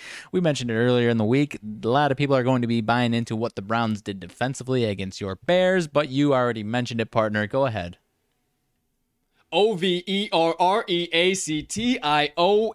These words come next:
Speaker 2: N. I'm not buying it against my Bears.
Speaker 1: No.
Speaker 2: Not a chance, not in hell. May I remind you, I will grab that baton and start running, my friend. May I remind you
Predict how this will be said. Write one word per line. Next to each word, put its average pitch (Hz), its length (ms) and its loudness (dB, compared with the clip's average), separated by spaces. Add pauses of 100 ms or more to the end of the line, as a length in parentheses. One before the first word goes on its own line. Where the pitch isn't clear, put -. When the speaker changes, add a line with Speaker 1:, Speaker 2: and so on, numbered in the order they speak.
Speaker 2:
N. 190 600 2 (320)
I'm 143 120 -4
not 160 220 2
buying 160 340 2
it 107 140 -4 (260)
against 131 480 -4 (120)
my 120 140 -2
Bears. 110 520 -4
Speaker 1:
No. 98 120 -8 (500)
Speaker 2:
Not 160 200 2
a 220 60 2
chance, 185 460 -2 (100)
not 143 220 -2
in 127 80 -8
hell. 123 220 -8 (100)
May 214 240 2
I 190 160 4
remind 170 500 2
you, 170 140 0
I 175 180 2
will 143 260 -2 (160)
grab 151 300 2
that 156 180 0
baton 143 480 -2
and 120 160 -4
start 139 320 2
running, 113 440 -4
my 104 120 -2
friend. 143 240 -2
May 254 280 2
I 196 180 4
remind 160 880 2
you 156 240 4